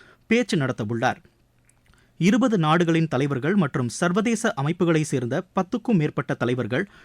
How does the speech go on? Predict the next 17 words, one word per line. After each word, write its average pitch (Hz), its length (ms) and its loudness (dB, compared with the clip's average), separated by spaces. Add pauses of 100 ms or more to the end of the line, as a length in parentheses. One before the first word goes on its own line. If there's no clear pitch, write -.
(200)
ஷாங்காய் 233 560 2
ஒத்துழைப்பு 185 480 0
மாநாட்டில் 135 520 -2
கலந்து 120 260 -4
கொள்கின்றனர். 127 540 -2 (440)
இம்மாநாட்டில் 156 600 2 (160)
ரஷ்ய 160 400 2
அதிபர் 135 320 -2
திரு 147 200 0
விளாடிமிர் 175 540 0
புட்டினும் 135 380 -2 (540)
பிரதமர் 247 360 2
திரு 160 180 0
நரேந்திர 170 380 2
மோடியுடன் 131 480 -2
கலந்து 123 280 -2
கொள்கிறார். 120 480 0